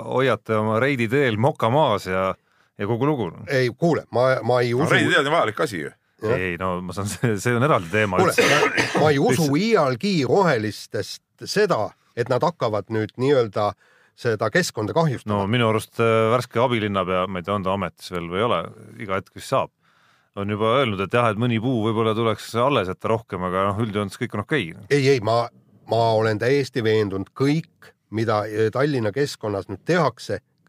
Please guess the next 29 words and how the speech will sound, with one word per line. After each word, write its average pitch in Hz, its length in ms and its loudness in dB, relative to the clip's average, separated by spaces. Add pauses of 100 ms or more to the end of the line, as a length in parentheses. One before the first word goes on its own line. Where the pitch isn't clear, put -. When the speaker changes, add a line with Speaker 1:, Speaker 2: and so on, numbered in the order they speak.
(160)
Speaker 2:
kõik, 170 240 0 (240)
äh, 123 520 0
saab 139 420 2 (120)
Speaker 3:
On 101 160 -6
Speaker 2:
see 151 140 4
Speaker 3:
ko-, 151 240 6
on 131 80 2
Speaker 2:
rohelist- 175 240 6
Speaker 3:
kooskõlas 135 320 4
rohelise 143 320 4
mõtteviisiga. 123 400 2
Speaker 2:
Just, 78 180 -2
täpselt. 113 380 0
Speaker 3:
Jah. - 140 -20
Speaker 2:
Ja 127 120 -2
saavad 165 300 4
rohelistelt 135 640 0
tab-, 139 320 -4
tabroo. 139 460 2 (160)
Vastasel 147 420 0
korral 151 320 2
oleks 156 160 -2
muidugi 165 240 -2
jama, 143 260 4
aga 104 140 -2
ma 123 100 4
ei 143 60 4
usu 127 240 -2
selles. - 460 -16